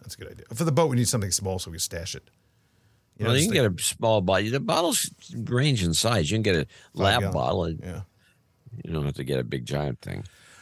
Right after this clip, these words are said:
Speaker 1: All right, back to, uh, the economic side of things. Biden is shuffling his eco team. Inflation is hot. We talked about that. What's moving the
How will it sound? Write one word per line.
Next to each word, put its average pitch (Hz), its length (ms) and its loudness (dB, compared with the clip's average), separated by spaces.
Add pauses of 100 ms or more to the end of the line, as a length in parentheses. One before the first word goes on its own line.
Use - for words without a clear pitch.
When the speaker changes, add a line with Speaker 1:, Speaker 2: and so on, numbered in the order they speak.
Speaker 1:
All 202 80 2
right, 185 100 4
back 226 260 4
to, 214 220 4
uh, 175 380 6
the 151 320 0
economic 151 400 2
side 131 160 2
of 117 80 2
things. 135 180 2
Biden 165 320 4
is 151 180 4
shuffling 151 340 2
his 127 100 2
eco 165 240 2
team. 160 340 2
Inflation 151 560 2
is 123 140 2
hot. 151 260 2
We 131 60 -2
talked 135 280 0
about 123 260 0
that. 151 260 4
What's 127 220 -2
moving 117 240 2
the 110 100 -2